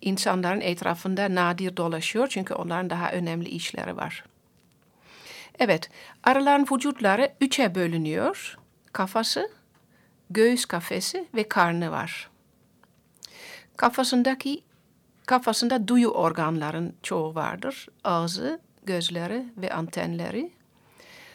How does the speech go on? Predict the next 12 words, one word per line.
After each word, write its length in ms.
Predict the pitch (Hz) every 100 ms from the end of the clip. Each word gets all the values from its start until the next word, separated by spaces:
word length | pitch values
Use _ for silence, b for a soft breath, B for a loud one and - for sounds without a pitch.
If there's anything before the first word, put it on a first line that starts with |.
| B B B -
Altı 320 | 240 233 185
bacak 360 | 180 214 254
ve 80 | 214
iki 220 | 214 208 196
kanatları 760 | 180 170 - - 170 180 226 - - -
göğüs 340 | 185 208 185
kafesine 680 | - 151 - 139 - 160 151
bağlıdır. 680 | 160 127 170 170 254 - -
Yani 420 | 185 165 151 220 233
vücudun 380 | 208 196 208 -
orta 380 | 226 208 - 151
kısmını. 540 | - 170 - 170 233